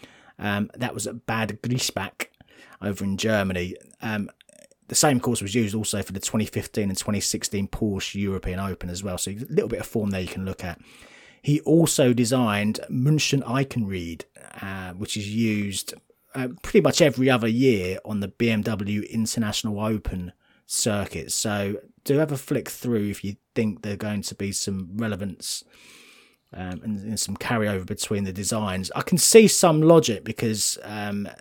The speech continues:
this, I'd kind of class this as a, um, a risk reward style course, and particularly the, um, Bad Griesbach course. That's similar kind of, um, risk reward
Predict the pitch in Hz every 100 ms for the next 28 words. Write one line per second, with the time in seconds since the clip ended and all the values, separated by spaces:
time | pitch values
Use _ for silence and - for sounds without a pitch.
0 | - - 71 76 87 139 147 - - -
1 | 127 - 151 107 98 - - 113 107 101
2 | 98 95 101 98 98 95 90 - 62 98
3 | 104 - 98 98 101 95 - 98 90 90
4 | - _ _ - 120 98 85 101 - -
5 | 160 127 - 95 87 95 92 98 92 95
6 | 110 98 - 107 - - 90 - - 87
7 | 76 - - - - - - - - 123
8 | 104 95 - 95 87 85 - 90 85 82
9 | - - - - 104 101 - 101 98 98
10 | 95 87